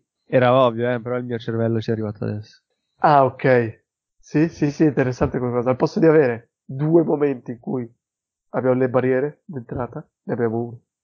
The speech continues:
Speaker 2: Sì.
Speaker 1: Sì, quindi non è proprio il ter-, il tempo, farlo in meno tempo, ma è cercare di evitare l'energia di inizio.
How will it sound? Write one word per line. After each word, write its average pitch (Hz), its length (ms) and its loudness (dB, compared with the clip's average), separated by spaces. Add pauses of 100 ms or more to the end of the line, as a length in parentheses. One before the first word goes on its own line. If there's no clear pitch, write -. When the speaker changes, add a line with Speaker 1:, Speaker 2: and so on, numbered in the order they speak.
(160)
Speaker 2:
Sì. - 180 -12 (600)
Speaker 1:
Sì, 135 180 -4
quindi 185 240 4
non 165 140 4
è 185 60 4
proprio 156 340 4
il 127 160 -2
ter-, 139 260 2
il 135 260 -10
tempo, 123 560 0
farlo 139 260 -4
in 135 80 -4
meno 139 160 0
tempo, 139 420 -4
ma 123 220 -4
è 131 240 -6 (340)
cercare 139 460 2
di 139 60 -4
evitare 127 280 0
l'energia 117 540 0
di 110 120 -4
inizio. 107 520 -10